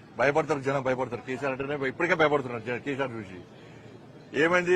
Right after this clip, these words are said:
మహారాష్ట్రలో ఇది దిక్తం, అది దిక్తం అన్నది కా-, బీఆర్ఎస్ పార్టీ. ఏమే-, ఏం బీకిర్రు? ఫామ్లో గడ్డి బీక్కుని కూర్చున్నాడు కేసీఆర్.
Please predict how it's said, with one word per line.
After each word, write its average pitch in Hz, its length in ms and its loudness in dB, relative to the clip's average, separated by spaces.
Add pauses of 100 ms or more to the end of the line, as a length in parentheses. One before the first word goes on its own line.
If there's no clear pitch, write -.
(120)
మహారాష్ట్రలో 170 500 6
ఇది 151 120 0
దిక్తం, 170 260 0
అది 160 120 2
దిక్తం 170 220 0
అన్నది 143 200 0
కా-, 147 220 4
బీఆర్ఎస్ 139 260 2
పార్టీ. 123 220 -4
ఏమే-, 165 220 2
ఏం 160 120 -2
బీకిర్రు? 180 360 -2 (800)
ఫామ్లో 170 280 4 (100)
గడ్డి 147 200 2
బీక్కుని 156 260 -4
కూర్చున్నాడు 139 320 -6
కేసీఆర్. 107 380 -4